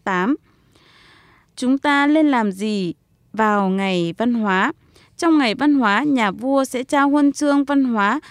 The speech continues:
cho các nhân vật ưu tú đóng góp vào sự phát triển văn hóa, nghệ thuật và công nghệ của nước Nhật. Ngày Văn hóa còn là dịp để các trường học phổ thông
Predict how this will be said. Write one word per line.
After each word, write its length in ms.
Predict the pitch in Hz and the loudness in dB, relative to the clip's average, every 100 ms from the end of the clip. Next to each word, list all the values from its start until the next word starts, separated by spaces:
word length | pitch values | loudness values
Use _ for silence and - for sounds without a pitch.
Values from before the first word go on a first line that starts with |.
| _ | _
cho 160 | - 294 | -4 -2
các 220 | 349 320 | -2 0
nhân 180 | 285 269 | 2 2
vật 180 | 214 - | -2 -4
ưu 160 | - 254 | -6 -6
tú 360 | - 202 247 - | -4 -2 -2 -4
đóng 200 | 196 220 | -4 -2
góp 260 | 320 381 - | -2 -2 -2
vào 140 | 175 | -6
sự 200 | - - - | -6 -10 -8
phát 160 | 370 | -8
triển 300 | - 226 156 - | -4 -2 -2 -2
văn 160 | 247 | -4
hóa, 240 | 240 185 233 | -2 -2 -2
nghệ 220 | 269 214 - | -2 -4 -4
thuật 160 | 185 - | -6 -6
và 140 | - 175 | -10 -8
công 240 | 233 247 | -2 0
nghệ 180 | 226 - | 0 -2
của 120 | - 160 | -4 -4
nước 180 | 285 | -2
Nhật. 240 | 294 240 170 _ _ _ _ _ _ _ _ _ _ _ | 0 0 -2 _ _ _ _ _ _ _ _ _ _ _
Ngày 140 | 262 262 | -4 0
Văn 160 | 320 | 0
hóa 260 | 302 226 285 | 2 2 0
còn 200 | 277 233 | 0 -2
là 140 | 208 | -2
dịp 220 | 190 214 - | -2 -6 -4
để 100 | 190 | -6
các 220 | 294 359 | -6 -8
trường 200 | - 208 | -4 -2
học 200 | 202 180 | -2 -4
phổ 200 | - 180 | -4 -6
thông 340 | 156 277 285 | -2 0 0